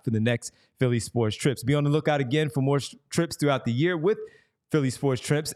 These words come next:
and Vince. They had the Super Bowl party as well out in Las Vegas. Good returns on that one.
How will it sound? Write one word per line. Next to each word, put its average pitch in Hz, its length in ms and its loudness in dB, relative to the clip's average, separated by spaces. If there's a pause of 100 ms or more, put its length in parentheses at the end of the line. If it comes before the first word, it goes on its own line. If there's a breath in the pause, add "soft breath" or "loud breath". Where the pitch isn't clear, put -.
and 202 260 2
Vince. 143 360 -2 (200 soft breath)
They 127 80 2
had 131 240 2
the 110 80 0
Super 165 320 -2
Bowl 156 260 0
party 151 520 0 (720)
as 139 200 2
well 156 300 2
out 139 200 0
in 139 80 0
Las 123 260 0
Vegas. 160 560 0 (340 soft breath)
Good 147 200 2
returns 143 580 0
on 120 280 0
that 143 260 0
one. 135 240 0